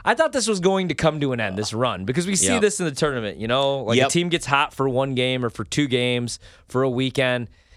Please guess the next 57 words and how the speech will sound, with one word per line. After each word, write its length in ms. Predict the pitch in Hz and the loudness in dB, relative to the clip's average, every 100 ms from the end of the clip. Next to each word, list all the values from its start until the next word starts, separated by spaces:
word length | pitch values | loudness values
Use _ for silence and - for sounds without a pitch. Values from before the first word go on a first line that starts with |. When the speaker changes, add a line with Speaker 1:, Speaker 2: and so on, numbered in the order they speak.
| - - | -20 -10
Speaker 1:
and 80 | 151 | -2
then 80 | 220 | 2
reality 500 | 214 190 185 170 127 | 4 4 4 2 -2
sets 320 | - 107 - 107 | -2 -2 -2 -4
in 100 | 98 | -4
and 100 | 101 | 0
talent 340 | 147 147 123 | 0 0 -2
takes 260 | 113 98 101 | -4 -4 -4
over. 380 | 87 73 67 - _ _ _ _ 160 | -4 -8 -14 -18 _ _ _ _ -6
And 160 | 156 | -4
Creighton 400 | - 226 254 202 | -2 -2 -2 -2
has 280 | 151 175 165 | 2 0 0
the 100 | 107 | -6
talent, 460 | - 143 165 98 78 | 0 2 2 -4 -8
man. 340 | 78 80 92 101 _ _ _ _ 113 | -10 -10 -12 -18 _ _ _ _ -6
Um, 260 | 110 95 | -4 -4
I 40 | 101 | -2
know 140 | 147 | 0
it's 120 | 139 - | -2 -2
been 140 | 127 | -4
an 100 | 90 | -4
up 160 | 107 - | -6 -6
and 100 | 117 | -2
down 220 | 110 104 | -2 -2
season, 340 | - 135 131 104 | -4 -4 -4 -4
but 100 | - | -6
they're 60 | |
playing 220 | - 220 214 | -4 -4 -4
their 80 | 202 | -4
best 200 | 202 - | -4 -4
basketball 460 | 190 - 160 170 | -6 -8 -8 -6
right 160 | 170 151 | -4 -4
now. 180 | 151 113 | -2 -2
And 80 | 104 | 0
Speaker 2:
You 80 | 143 | 2
Speaker 1:
here's 100 | 151 | 2
Speaker 2:
know, 60 | - | 2
Speaker 1:
Princeton. 420 | 170 175 107 95 | 2 2 -6 0
They 60 | |
Speaker 2:
they're 80 | 107 | 0
Speaker 1:
just 80 | - | 2
Speaker 2:
supposed 260 | 104 170 160 | 4 4 2
Speaker 1:
won't 80 | 120 | 2
Speaker 2:
to 40 | |
be 20 | |
Speaker 1:
frickin' 200 | 139 - | 2 4
go 80 | 143 | 6
Speaker 2:
studying 260 | 151 160 156 | 6 6 4
Speaker 1:
away. 60 | 151 | 4
Speaker 2:
right 180 | 151 147 | 4 4
now. 280 | 147 151 | 4 2
They're 100 | 143 139 | 0 0
supposed 280 | 139 135 | 0 0
to 60 | 131 | 0
be 60 | 123 | 0
focused 400 | 143 131 135 135 | 2 2 0 0
on 260 | 113 104 | 0 -2